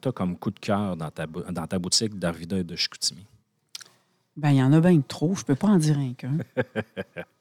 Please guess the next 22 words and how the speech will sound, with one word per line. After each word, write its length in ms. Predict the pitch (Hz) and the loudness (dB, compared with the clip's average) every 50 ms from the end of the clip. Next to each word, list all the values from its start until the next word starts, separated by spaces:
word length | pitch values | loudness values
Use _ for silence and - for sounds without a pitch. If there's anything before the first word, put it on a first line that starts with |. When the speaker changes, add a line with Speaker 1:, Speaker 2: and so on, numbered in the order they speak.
| _ _ _ _ - 160 | _ _ _ _ -6 -4
Speaker 2:
Euh, 160 | 175 180 160 131 135 139 | -2 -2 0 0 0 0
nous, 460 | 147 151 165 190 214 247 247 190 151 | 2 4 4 6 6 6 6 6 6
euh, 140 | 143 143 139 | 6 4 2
c'est 180 | 139 - 143 135 | 2 2 2 0
sûr 320 | 139 - 196 208 220 - | 2 2 2 2 2 2
que 320 | - 165 143 139 143 147 147 143 - _ _ _ _ _ _ _ - - _ _ - | 0 2 2 4 4 2 0 -2 -8 _ _ _ _ _ _ _ -20 -20 _ _ -6
on 160 | 156 147 139 | 0 2 2
a, 420 | 143 143 143 139 139 139 135 139 - - | 4 4 4 4 4 2 2 0 0 -2
on 480 | 151 147 - _ - 151 143 139 143 | -4 -6 -6 _ -10 -10 -6 -2 0
a 80 | 143 143 | 2 2
une 160 | 147 143 143 | 4 2 2
bonne 260 | 135 139 202 254 262 | 2 4 6 6 6
sélection 480 | 233 - 185 170 160 - - - 170 165 | 6 4 4 2 2 2 2 2 2 4
de 80 | 160 | 4
vêtements 540 | 156 147 139 135 - - 143 139 143 160 220 240 _ _ _ _ _ - | 4 2 0 0 2 2 2 4 4 2 0 -2 _ _ _ _ _ -2
et 180 | 156 156 151 - 156 | 0 0 2 2 2
une 140 | 151 143 131 - - - | 2 2 2 -2 -6 -12
très 380 | - - - 240 247 226 170 147 | -10 -4 0 4 6 6 6 6
grande 320 | 151 147 156 151 147 139 | 4 4 4 4 4 2
sélection 400 | - - 135 135 139 - 151 147 | 2 -2 -4 -2 0 2 4 4
de 60 | 139 | 4
bijoux. 420 | 135 135 143 143 135 135 135 135 | 4 2 0 -2 -2 -2 -4 -6